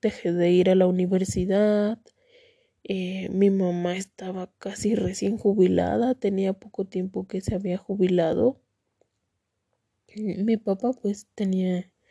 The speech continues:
su negocio propio, ¿no? Entonces, eh, siempre estaban conmigo en, en todo momento. La verdad es que fui muy afortunada. Tanto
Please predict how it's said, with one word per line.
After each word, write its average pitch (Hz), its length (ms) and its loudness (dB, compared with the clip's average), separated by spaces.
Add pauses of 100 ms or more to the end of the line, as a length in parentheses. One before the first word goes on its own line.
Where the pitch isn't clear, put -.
(640)
su - 220 -4
negocio 190 920 -4
propio, 190 420 0
¿no? 240 160 -4
Entonces, 226 640 -2 (640)
eh, 190 460 -4
siempre 208 360 0
estaban 202 640 -8
conmigo 185 680 2
en, 180 640 -4
en 202 140 -4
todo 190 300 0
momento. 180 680 -2
La 196 220 4
verdad 180 360 -2
es - 200 -12
que 220 140 0
fui 208 160 -4
muy 196 220 2
afortunada. 196 920 -4 (1120)
Tanto 185 1200 0